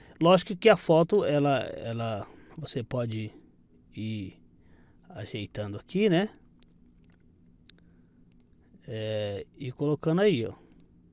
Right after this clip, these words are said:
Então tá todo mundo aí agora, né? Então,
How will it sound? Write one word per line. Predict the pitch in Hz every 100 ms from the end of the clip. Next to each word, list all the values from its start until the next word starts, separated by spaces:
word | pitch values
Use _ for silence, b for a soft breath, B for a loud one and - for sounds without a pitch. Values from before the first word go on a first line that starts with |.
| _ _ _
Então | - -
tá | 120 117
todo | 120 123
mundo | 139 156
aí | 165 185
agora, | 196 139 101 - _ -
né? | 127 165 b b b b b b b b b b b b b - -
Então, | 143 175